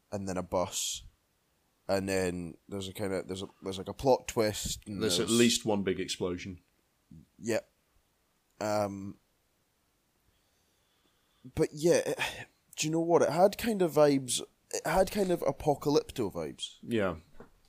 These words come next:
Speaker 1: Um, but Apocalypto ending, and you don't, like, the ending Apocalypto, but you don't actually get to see what happens.
Speaker 2: Yeah, yeah, yeah.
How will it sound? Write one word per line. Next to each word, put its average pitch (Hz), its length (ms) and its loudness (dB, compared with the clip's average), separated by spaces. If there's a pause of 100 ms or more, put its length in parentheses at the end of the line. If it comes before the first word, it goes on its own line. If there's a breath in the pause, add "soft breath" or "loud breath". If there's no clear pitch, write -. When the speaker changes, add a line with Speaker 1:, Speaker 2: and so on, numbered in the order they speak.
(200)
Speaker 1:
Um, 113 420 4
but 107 320 4
Apocalypto 131 840 2
ending, 107 500 -2 (600)
and 104 280 -2
you 107 60 -8
don't, 113 240 0 (300)
like, 120 160 0
the 131 80 4
ending 143 180 6
Apocalypto, 117 560 0
but 107 80 -4
you 101 80 -2
don't 110 140 0
actually 110 200 -6
get 107 160 -4
to - 80 -4
see 113 160 0
what 101 160 2
happens. 95 460 0 (120)
Speaker 2:
Yeah, 110 220 2
yeah, 92 120 2
yeah. 85 140 -2